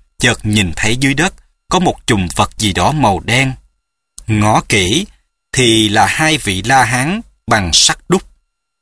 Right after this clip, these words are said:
Quách Tương đứng vững rồi, bèn hỏi, "Đại sư đã chịu thua hay chưa?" Vô Sắc Thiền Sư ngẩng lên, vui vẻ đáp, "Lão Tăng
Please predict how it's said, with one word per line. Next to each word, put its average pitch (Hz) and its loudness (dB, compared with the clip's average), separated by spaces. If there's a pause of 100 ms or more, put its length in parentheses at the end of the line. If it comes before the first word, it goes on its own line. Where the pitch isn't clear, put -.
(840)
Quách - 0
Tương 113 2
đứng 170 0
vững 104 -2
rồi, 98 0 (280)
bèn 107 0
hỏi, 92 -2 (1300)
"Đại 120 4
sư 185 4
đã 151 2
chịu 127 -2
thua 180 4
hay 185 0
chưa?" 208 2 (2500)
Vô 120 2
Sắc - 2
Thiền 98 -2
Sư 117 0 (220)
ngẩng 104 0
lên, 127 0 (480)
vui 117 2
vẻ 90 -4
đáp, 120 0 (1900)
"Lão 107 2
Tăng 127 0